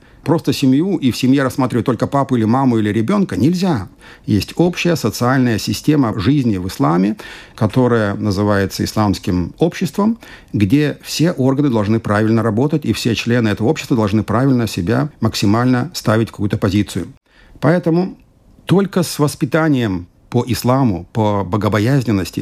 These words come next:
по любви к Богу, знания о вечности, автоматически родитель будет стараться сам молиться, правильно себя вести, тем самым дети будут ему подражать. Это очень мудро, это очень такая прекрасная система.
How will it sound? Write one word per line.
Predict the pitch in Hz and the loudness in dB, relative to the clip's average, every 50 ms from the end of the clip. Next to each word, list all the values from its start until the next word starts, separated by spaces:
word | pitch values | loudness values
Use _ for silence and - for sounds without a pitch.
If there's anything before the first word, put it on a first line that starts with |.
| - - | -8 -4
по | - 117 | 0 2
любви | 107 107 110 107 123 151 | 2 2 2 2 2 0
к | 139 | 0
Богу, | 110 107 135 147 139 113 98 87 - - | 0 0 0 0 0 0 -4 -4 -6 -4
знания | 107 95 113 127 147 147 139 127 | -2 0 2 2 4 2 2 2
о | - 110 | 0 0
вечности, | 107 135 165 - - 117 95 - - - 180 220 254 240 - - - - - - | 0 0 0 0 -2 -6 -6 -4 0 0 0 2 0 -2 -6 -14 -20 -20 -10 -4
автоматически | - 160 143 - 202 190 185 - 233 208 - 185 - - 160 | -4 -4 -2 0 0 2 2 2 2 0 0 0 0 0 0
родитель | 143 143 147 139 131 202 214 190 202 156 127 | 2 2 0 0 0 0 0 2 2 0 2
будет | 127 185 175 170 143 | 0 0 -2 -2 -4
стараться | - - 117 139 170 160 - 190 165 | -2 -2 0 0 0 -2 -2 -2 -2
сам | - - 113 123 143 180 214 208 - - - - - - - | -2 0 0 2 2 2 0 -2 -6 -10 -20 -20 -10 -4 0
молиться, | 104 110 135 135 127 131 127 - - - 123 120 117 113 110 - - _ _ | 2 2 4 2 2 0 -2 -2 -2 -2 0 0 0 -2 -6 -10 -20 _ _
правильно | - 117 123 143 147 139 143 | -2 0 2 2 4 2 2
себя | - - 147 131 | 0 0 0 0
вести, | 127 120 110 - - - 214 233 226 | 0 0 -2 -2 0 2 2 2 2
тем | - - - 196 196 180 | 0 0 0 2 2 2
самым | - - 226 233 247 254 240 233 233 214 147 110 92 92 | 2 2 2 2 2 2 2 2 2 2 0 0 -2 0
дети | 92 131 196 220 226 208 - 208 202 | 0 0 2 2 0 0 0 0 0
будут | 143 131 180 208 214 202 - - | 2 2 0 2 0 0 2 2
ему | 139 139 180 208 | 2 2 2 0
подражать. | - - 180 180 180 175 170 165 156 185 185 139 - - - - - _ - - - - - - | 0 -2 -2 0 0 0 0 0 2 0 0 -2 -2 -8 -16 -20 -20 _ -20 -20 -20 -20 -10 -6
Это | - 117 - 127 | -6 -4 -2 0
очень | - - 160 - - 151 | 0 0 0 2 2 2
мудро, | 131 139 139 139 120 107 113 | 4 4 4 2 0 0 -4
это | 90 95 101 - - 110 | -4 -6 -6 -6 -4 -2
очень | 113 107 - - 117 104 98 - - - - - - - | -2 -2 -2 0 -2 -2 -2 -4 -14 -20 -20 -20 -8 -4
такая | - 101 - 123 104 | -2 0 2 0 0
прекрасная | 90 - - - 131 120 - 120 | 0 0 0 0 0 0 0 -4
система. | - - - - 202 196 196 196 190 | -4 -4 -2 0 0 2 0 -2 -4